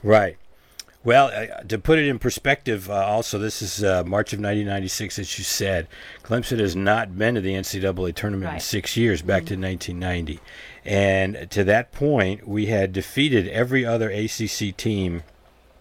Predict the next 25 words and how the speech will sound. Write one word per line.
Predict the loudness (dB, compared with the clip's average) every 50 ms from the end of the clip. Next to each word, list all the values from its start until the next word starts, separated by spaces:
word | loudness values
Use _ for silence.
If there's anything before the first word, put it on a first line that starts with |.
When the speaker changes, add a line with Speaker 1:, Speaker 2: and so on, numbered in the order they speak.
| _ _ _ -6 -6 -6
Speaker 1:
at | -6 -6
least | -8 -10 -10 -8 -4
once. | -2 0 0 0 0 -4 -8 -14 -18 _ -20 -20 -20 -20 -20 -20 -20 -20 -20 -16 -8
And, | -4 0 0 0 0 0 -2 -2 -2
uh, | -2 -2
but | -2 -2
we | 0 0 2 2
had | 2 0 0
lost | 2 2 2 2 0 -2 -4
to | -2
North | 0 0 0 0
Carolina | 0 0 0 0 0 0 -2 -2 -4
twice | -4 -2 0 0 0 0 -2 -4
in | -4
the | -2 0
regular | 0 0 0 -2 -2 -4
season. | -4 -4 -4 -2 -2 -4 -4 -6 -8 -6
So | -4 -4 -2 -2 -2 -4 -6 -10 -20 -20 -20 -20 -20 -20 -20 -20 -20 -20 -14 -8
we | -8 -6
felt | -4 0 2 2 2 2 0
if | -2 -4 0
we | 2 2
won | 4 4 4 2 2 4
that | 2 2 2 0
game | 0 2 2 2 2 0 -2 -4 -8